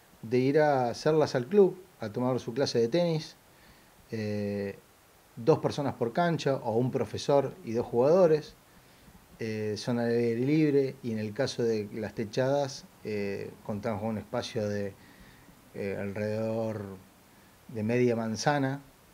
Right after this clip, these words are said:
¿eh? Donde habría ocho personas jugando en un ambiente muy amplio y doce metros de alto. Ayer, eh, lunes, empezó en la provincia de Corrientes,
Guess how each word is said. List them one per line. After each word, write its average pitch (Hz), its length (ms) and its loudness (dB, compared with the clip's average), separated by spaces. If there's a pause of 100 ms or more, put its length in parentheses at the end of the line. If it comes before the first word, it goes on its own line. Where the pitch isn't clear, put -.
(200)
¿eh? 127 300 -8 (300)
Donde 101 800 -6 (260)
habría 107 460 -4
ocho 117 360 -2 (300)
personas 120 400 -2
jugando 135 600 0 (720)
en 107 440 -6
un 110 320 -6
ambiente 113 460 -2
muy 117 220 -2
amplio 131 640 0
y 131 280 -2
doce 120 320 -2
metros 113 320 -2
de 123 80 4
alto. 98 320 -2 (500)
Ayer, 160 500 4
eh, 127 300 4
lunes, 151 380 2
empezó 131 560 2
en 117 180 0
la 110 300 -2
provincia 123 340 0
de 117 80 2
Corrientes, 175 680 0